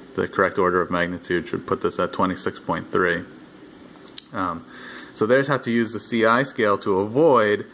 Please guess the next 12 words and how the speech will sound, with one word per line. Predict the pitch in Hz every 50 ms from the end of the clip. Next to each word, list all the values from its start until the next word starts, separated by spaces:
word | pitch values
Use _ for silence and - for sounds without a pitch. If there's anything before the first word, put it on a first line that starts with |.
| - - - - - -
um, | 117 110 101 101 101
an | 98 98 101 - -
off-scale | 113 117 127 127 - - - 123 110 107 101 101
multiplication. | 101 98 101 101 - 101 95 92 - - 107 104 104 - 92 92 98 - - - - - - - - - - - - - - - - - - - - - - - - - - - - - -
Now, | - 143 123 - - - - - - - - - - - - - - - - - - - - - - - - - -
let's, | - 151 147 - - -
uh, | 131 120 113 107 104 101 - - - - - - _ _
do | - 123 120
a | 113
little | 110 110 110 110 104
review. | 92 92 90 95 123 131 120 95 87 98 - - - - - - - - - - - - - - - - - - -
Uh, | 113 101 98 95 92 90 87